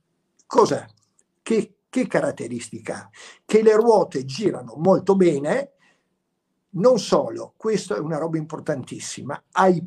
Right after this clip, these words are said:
poca produzione di, eh, come dire, di fumi tossici.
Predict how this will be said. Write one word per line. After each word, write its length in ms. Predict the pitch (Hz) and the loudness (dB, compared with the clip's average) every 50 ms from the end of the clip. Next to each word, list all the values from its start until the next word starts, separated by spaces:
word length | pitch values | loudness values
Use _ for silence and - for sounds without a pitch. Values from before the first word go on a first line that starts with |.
| - | -4
poca 540 | _ - 233 269 277 - - - 302 311 - | _ 2 4 4 2 0 -2 -2 -2 -2 -2
produzione 1120 | - - 269 - 220 254 302 285 262 - - - - 269 214 156 143 147 175 214 214 190 160 | -2 -2 -2 -2 0 -2 -2 -4 -4 -6 -4 -2 2 4 4 4 4 4 2 0 0 0 -2
di, 340 | 156 170 185 214 214 - - _ _ _ | -2 0 0 0 -2 -6 -10 _ _ _
eh, 380 | - 170 170 165 165 170 170 | -2 0 0 0 0 0 -2
come 180 | 175 208 208 190 | -2 -2 -2 2
dire, 240 | 156 170 180 202 214 | 4 4 4 4 4
di 100 | 254 220 | 2 0
fumi 380 | - - 233 202 185 180 175 | -2 0 0 2 2 2 2
tossici. 640 | 175 165 139 - - - - 120 - - 127 117 - | 2 0 0 0 -2 -6 -8 -10 -8 -10 -12 -12 -14